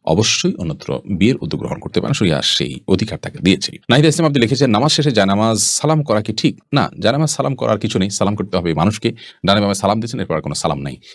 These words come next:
এরপরে কোনো কারোর সাথে আপনার হঠাৎ সাক্ষাৎ হয়েছে, সেই জায়গা থেকে আপনি সালাম দিতে পারেন, কিন্তু জায়নামাজকে সালাম দেয়া এটি কোরআন সুন্নাহর কোনো নির্দেশনা নয়। এটি যদি সালাতের অংশ মনে করি কেউ, সালাত পরবর্তী করণীয় মনে করেন কেউ শরিয়া দৃষ্টিকোণ থেকে, ইসলাম দৃষ্টিকোণ থেকে, তাহলে সেটি বরং বিদআতে পর্যবেসিত হবে। ইসলামের নামে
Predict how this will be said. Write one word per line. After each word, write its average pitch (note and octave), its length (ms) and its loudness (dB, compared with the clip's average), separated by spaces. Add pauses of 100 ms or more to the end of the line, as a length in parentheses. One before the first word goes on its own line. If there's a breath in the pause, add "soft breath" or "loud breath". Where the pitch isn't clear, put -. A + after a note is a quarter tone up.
(120 loud breath)
এরপরে - 220 4
কোনো B2 180 0
কারোর G2+ 160 2
সাথে G2+ 180 0
আপনার F#2+ 180 -2
হঠাৎ G2+ 140 0
সাক্ষাৎ - 280 -2
হয়েছে, F2+ 180 0
সেই G3+ 160 2
জায়গা F#2+ 180 4
থেকে F2+ 120 -2
আপনি D#2+ 140 -4
সালাম D#2+ 200 0
দিতে G#2 160 4
পারেন, C#2 180 -8
কিন্তু D#2 140 -2
জায়নামাজকে C3+ 400 0
সালাম F#2+ 260 -4
দেয়া D2+ 180 -4 (360 soft breath)
এটি D#2+ 360 -4
কোরআন D#2+ 180 2
সুন্নাহর F#2+ 280 -2
কোনো D2 140 -4
নির্দেশনা C2+ 320 -4
নয়। G2 140 2
এটি G#2+ 140 -2
যদি G2 140 -2
সালাতের F2 300 0
অংশ E2 180 -4
মনে E2 180 -2
করি D#2+ 140 -4
কেউ, D#2 100 -2
সালাত D#2+ 240 0
পরবর্তী B2 320 0
করণীয় F#2+ 260 2
মনে D#2+ 140 0
করেন F#2 180 4
কেউ A#2 180 2 (360 loud breath)
শরিয়া E2 260 2
দৃষ্টিকোণ E2+ 320 -2
থেকে, A2+ 120 -2
ইসলাম F#2 180 -2
দৃষ্টিকোণ A#2 260 -2
থেকে, D3 100 0
তাহলে - 160 0
সেটি D#2+ 160 -2
বরং D2+ 260 -2
বিদআতে F2+ 360 2
পর্যবেসিত D2+ 480 -6
হবে। - 120 -6
ইসলামের F#2+ 260 0
নামে E2+ 320 2